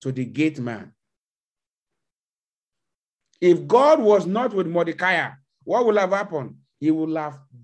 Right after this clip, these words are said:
died. And that is why God is angry with the wicked every day. I mean, look at it.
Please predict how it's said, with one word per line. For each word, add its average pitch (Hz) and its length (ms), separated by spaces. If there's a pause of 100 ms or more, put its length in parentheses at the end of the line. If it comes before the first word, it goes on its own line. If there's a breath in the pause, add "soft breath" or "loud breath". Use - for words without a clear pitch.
died. 147 640 (3000)
And 202 320
that 254 180
is 214 180
why 240 500 (300 soft breath)
God 247 460
is 160 260
angry 220 400
with 180 200
the 147 60
wicked 185 480
every 151 280
day. 113 260 (1200)
I 208 80
mean, 208 340
look 226 220
at 123 180
it. - 140